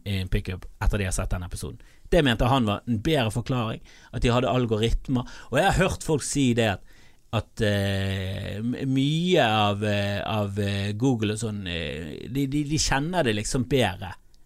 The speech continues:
enn du kjenner det selv. De kan forutsi dine ønsker. Eh, og det gjør de med å innhente bare massive mengder med, med data hele tiden.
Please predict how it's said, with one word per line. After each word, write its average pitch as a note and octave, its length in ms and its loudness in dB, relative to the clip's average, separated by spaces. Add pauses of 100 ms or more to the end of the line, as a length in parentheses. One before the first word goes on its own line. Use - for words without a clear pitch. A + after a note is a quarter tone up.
(140)
enn G#2+ 140 0
du A2+ 100 0
kjenner G2 300 0
det G2+ 120 -4
selv. - 220 -4 (720)
De B2 80 2
kan B2 120 2
forutsi G#2 800 -2 (240)
dine G#2+ 260 -2
ønsker. - 440 -4 (500)
Eh, G#2 460 0
og B2 140 0
det D3 80 2
gjør D#3+ 180 6
de A#2+ 80 2
med A2+ 160 0
å B2+ 80 0
innhente G#2+ 560 0
bare A2 240 0
massive G#2+ 720 -2
mengder G2 400 -4
med, F#2 280 -8 (120)
med G#2 160 0
data G2 400 2
hele F#2+ 160 0
tiden. G2+ 240 -2